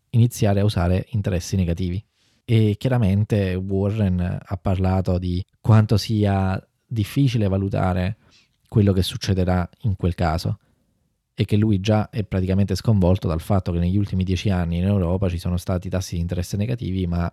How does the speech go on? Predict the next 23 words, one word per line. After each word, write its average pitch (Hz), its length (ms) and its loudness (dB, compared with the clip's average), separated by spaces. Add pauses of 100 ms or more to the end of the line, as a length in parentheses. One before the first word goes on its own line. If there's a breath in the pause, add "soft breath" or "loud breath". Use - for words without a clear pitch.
senza 92 360 -2
un'inflazione 90 640 -2
altissima, 92 540 -6 (180)
e 107 360 0
si - 180 -4
preoccupa 101 540 0
chiaramente 95 600 2
che 90 140 0
se - 160 -4
dovesse 98 320 -2
succedere 90 560 -2
in 92 120 0
America 92 600 0 (360 soft breath)
il 104 120 -4
fatto 90 320 -2
di 92 180 -2
introdurre 90 720 0
in-, 104 360 -4
tassi 98 260 -6
di 92 60 0
interesse 90 440 -4
negativi, 90 400 -2
intendo, 85 480 -4